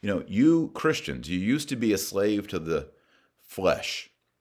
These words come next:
but you were also a slave to the devil. When you're baptized, you renounce. Remember in Godfather One, where he says, "Mike," where he says, "Do you renounce Satan?" "I do." "And all his pomps?"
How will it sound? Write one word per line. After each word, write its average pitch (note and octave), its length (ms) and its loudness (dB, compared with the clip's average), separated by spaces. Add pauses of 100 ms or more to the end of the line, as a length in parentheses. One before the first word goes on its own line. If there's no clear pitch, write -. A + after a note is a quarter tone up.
(680)
but F2+ 200 -6
you G2 80 -2
were G2+ 140 0
also C#3 380 -2
a - 40 0
slave F#2 540 -4
to - 80 -12
the C#2 100 -10
devil. C2+ 480 -6
When F2 140 -6
you're E2 100 -2
baptized, - 920 -4 (680)
you F2+ 160 -4
renounce. F2 460 -2
Remember G#2 240 0
in F#2 100 -2
Godfather E2 520 0
One, D#2+ 340 -4 (420)
where C#2+ 140 -8
he C#2 60 -8
says, C2+ 160 -10
"Mike," D2 400 -4
where C#2+ 140 -6
he C#2 60 -6
says, C#2+ 160 -10
"Do D2+ 120 -10
you E2+ 240 -2
renounce D#2+ 600 -2 (140)
Satan?" D#2 580 -2 (440)
"I C#2 80 -10
do." C2+ 320 -8 (360)
"And D#2 140 -6
all D#2 140 0
his D2 100 -2
pomps?" - 640 -4